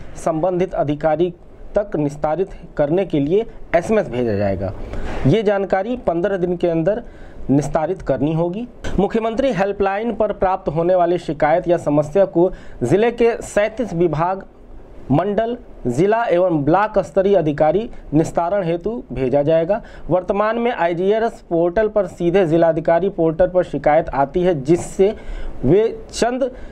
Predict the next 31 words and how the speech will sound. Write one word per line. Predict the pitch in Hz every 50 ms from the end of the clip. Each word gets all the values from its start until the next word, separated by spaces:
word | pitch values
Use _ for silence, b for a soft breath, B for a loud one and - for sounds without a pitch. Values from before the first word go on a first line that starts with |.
| B B B 120
जिला | 117 139 185 214 233 220
स्तरीय | 190 - - 202 196 226 214
अधिकारियों | 185 170 170 170 175 170 165 185 202 196
को | 196 190
निस्तारण | 170 170 165 165 - 165 160 165 185 185
हेतु | 156 151 165 185 - - 202
उसके | 170 165 156 - - 170 160
पोर्टल | - - 151 160 160 185 202 185
पर | 175 180 180 - - -
ऑनलाइन | 151 151 156 156 160 160 175 156 135
भेजते | - 127 135 127 - - -
हैं। | 117 90 92 104 - - B B B B B B
वे | - 190 220
संबंधित | - 233 220 220 226 226 226 247 226
विभाग | 208 190 175 156 143 160 175 202 220 202
या | 190 190
अधिकारी | 175 160 151 156 156 165 160 156 175 185
को | 170 180 160
भेजते | 120 117 120 120 - - 175
हैं। | 165 180 214 B B B B B B - - 202
इसमें | 190 - 240 240 247 233 175 123 107 - - - -
समय | - - 202 202 220 226 226 - -
अधिक | 151 143 208 233 202
लग | 175 156 147
जाता | 139 151 139 139 - 170
है | 165 190 202
और | - - 165 156 147
शिकायतों | - - 147 147 - 143 147 147 - 190
का | 175 - 156
निस्तारण | 143 143 143 - - 143 143 147 165 165 147
भी | 151 202 240